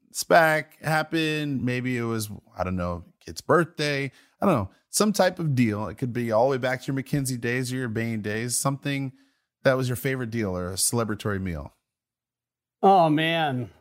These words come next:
Speaker 2: I'm not much of a foodie, so I don't think about food too much. But I'd have to say that was a pretty monumental day in, in April of twenty twenty
Speaker 1: Mm.
Speaker 2: when that,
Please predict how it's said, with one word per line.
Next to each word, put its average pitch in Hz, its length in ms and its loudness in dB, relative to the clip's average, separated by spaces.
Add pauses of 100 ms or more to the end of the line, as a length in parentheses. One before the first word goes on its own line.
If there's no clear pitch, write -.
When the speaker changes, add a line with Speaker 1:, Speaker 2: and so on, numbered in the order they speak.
(260)
Speaker 2:
I'm 175 160 6
not 175 180 0
much 170 220 -2
of 151 60 -2
a 139 120 0
foodie, 135 640 -4 (260)
so 156 100 2
I 151 60 4
don't 151 180 0
think 160 120 -2
about 135 280 -6
food 143 280 -2
too 190 140 -2
much. 123 520 -4 (200)
But 151 580 2 (520)
I'd 185 180 6
have 214 380 0
to 214 100 2
say 170 920 -2 (600)
that 156 160 6
was 190 120 4
a 208 60 0
pretty 196 260 0
monumental 170 560 0
day 139 460 0
in, 123 220 -10
in 135 260 -4
April 147 340 -2
of 127 100 -8
twenty 135 280 -4
twenty 117 580 -6 (240)
Speaker 1:
Mm. 104 320 2
Speaker 2:
when 135 220 2
that, 135 300 -4